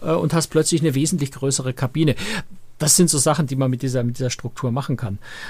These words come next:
Äh, also insofern, äh, schiffsbautechnisch, äh, sehr, sehr spannend.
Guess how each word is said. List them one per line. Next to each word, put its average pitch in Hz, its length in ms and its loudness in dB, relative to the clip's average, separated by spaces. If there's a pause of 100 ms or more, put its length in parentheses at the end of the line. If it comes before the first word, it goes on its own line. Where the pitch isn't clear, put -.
(120)
Äh, - 120 -16
also 135 580 2
insofern, 135 520 6 (240)
äh, 156 120 -2
schiffsbautechnisch, - 1120 4
äh, 139 180 -6
sehr, 143 220 4
sehr 175 160 2
spannend. 185 560 4